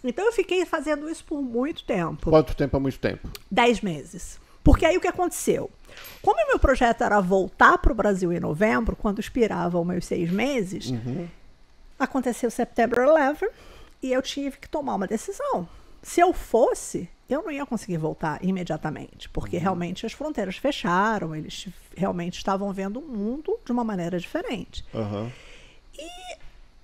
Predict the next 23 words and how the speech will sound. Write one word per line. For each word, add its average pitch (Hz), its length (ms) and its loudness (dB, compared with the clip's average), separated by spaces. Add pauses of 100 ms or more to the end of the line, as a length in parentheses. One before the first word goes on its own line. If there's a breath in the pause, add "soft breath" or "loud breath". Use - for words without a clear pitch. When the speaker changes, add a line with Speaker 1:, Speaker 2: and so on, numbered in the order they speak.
Speaker 1:
eu 339 100 6
tava 381 180 2
começando 392 640 -4
a 302 40 2
vida 202 260 -4
aqui. - 340 -10 (160)
Eu 208 80 4
tinha 359 220 -6
trazido 311 360 -6 (120)
todo 370 220 0
o 523 40 -8
meu 381 140 -8
dinheiro, 285 520 -2
que - 140 0
era 285 120 0
super - 340 -2
pouco, 330 640 6
mas 233 180 0
era 269 100 -4
o 262 40 -4
que 311 100 -4
eu 277 80 -2
tinha. 370 500 -6